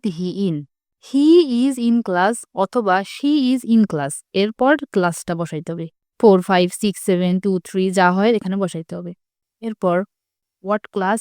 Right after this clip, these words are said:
is Rohim in?" রহিম কোন ক্লাসে পড়ে? "Rohim is in class।" এরপরে রহিমের ক্লাসটা। যদি বলতে চাই,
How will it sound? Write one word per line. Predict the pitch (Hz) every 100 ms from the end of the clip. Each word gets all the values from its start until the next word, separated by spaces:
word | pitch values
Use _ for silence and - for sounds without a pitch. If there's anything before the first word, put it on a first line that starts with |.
| -
is | 208 208
Rohim | 190 170 185 196
in?" | 240 240 175
রহিম | 185 180 240 247
কোন | 214 180
ক্লাসে | 160 156 156
পড়ে? | 147 143 170
"Rohim | 190 202 220 262 294 277 220
is | 214 233 226
in | 214 208
class।" | - 156 139 - -
এরপরে | 185 180 202
রহিমের | 226 185 196 226
ক্লাসটা। | 185 156 - 151 156 _ _ _ _ -
যদি | 202 233 247
বলতে | 220 196
চাই, | 196 196